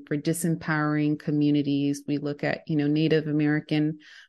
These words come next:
boarding schools. We look at Japanese internment camps. We look at, you know, the foundations of, um, the U S schooling system and, and the push for monolingualism. And I think this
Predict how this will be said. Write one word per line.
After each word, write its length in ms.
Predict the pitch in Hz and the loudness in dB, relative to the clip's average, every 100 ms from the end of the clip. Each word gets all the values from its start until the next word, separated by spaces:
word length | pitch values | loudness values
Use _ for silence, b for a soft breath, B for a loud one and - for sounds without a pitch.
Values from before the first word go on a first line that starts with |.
| _ | _
boarding 340 | 220 214 180 170 | 4 6 6 2
schools. 520 | 170 - 147 143 143 | 0 -4 -2 -2 -2
We 140 | 143 | -2
look 240 | 143 147 151 | 0 -2 -4
at 180 | 147 - | -8 -8
Japanese 540 | - 143 - 156 160 170 | -4 -4 -2 0 0 0
internment 680 | 170 - _ 202 196 170 - | -4 -6 _ 2 2 2 -2
camps. 360 | 156 143 143 | -2 -2 -2
We 80 | 143 | -4
look 240 | 143 143 | -4 -2
at, 240 | 156 147 - | -2 -2 0
you 60 | |
know, 100 | 151 | 0
the 260 | 147 156 151 - | 0 -2 -2 -2
foundations 720 | 170 165 165 165 165 165 147 | 2 4 4 4 4 0 2
of, 220 | 147 143 - B B B - | 0 -2 -4 B B B -4
um, 380 | 156 151 147 - | 0 2 0 0
the 120 | 160 | 0
U 160 | 151 151 | 2 2
S 160 | 147 - | 0 -4
schooling 420 | - 151 151 156 | -4 0 2 0
system 580 | - 147 - 147 143 139 | -2 -8 -4 -2 0 0
and, 220 | 139 - | 0 -2
and 280 | 147 147 143 | 0 2 0
the 160 | 139 - | -2 -4
push 280 | - 156 - | 0 0 0
for 140 | - | -2
monolingualism. 1300 | 147 143 143 139 143 160 156 139 135 135 139 139 139 - B B B B B _ _ | 0 2 0 0 0 0 0 0 -4 -4 -4 -2 -2 -6 B B B B B _ _
And 500 | 185 180 170 170 165 - | 4 6 8 6 4 2
I 120 | 190 | 0
think 400 | 190 220 254 269 - | 2 6 6 6 2
this 680 | 156 - 175 196 - - - | -6 2 2 2 -4 -12 -16